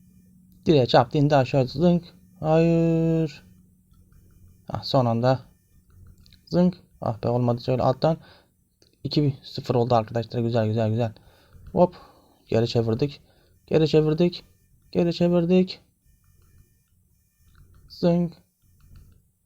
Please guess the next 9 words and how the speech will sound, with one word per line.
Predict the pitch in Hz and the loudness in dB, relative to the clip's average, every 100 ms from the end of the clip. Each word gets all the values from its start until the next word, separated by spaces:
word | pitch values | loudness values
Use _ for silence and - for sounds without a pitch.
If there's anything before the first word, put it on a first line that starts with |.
| - | -2
Aha | 180 180 | 2 4
da | |
gol. | 170 185 190 - _ _ _ - | 6 6 4 -2 _ _ _ -2
Vallahi | 123 113 110 104 107 | 4 4 4 2 2
gol | 127 | 4
oldu | 113 107 | 4 2
arkadaşlar. | 104 104 104 104 113 | 0 0 -2 -4 -4
Harika. | 117 120 98 101 113 110 _ _ _ _ - | -2 -4 -4 -2 -2 -4 _ _ _ _ -12
Mükemmel. | 135 _ - 120 117 123 | -12 _ 0 0 2 0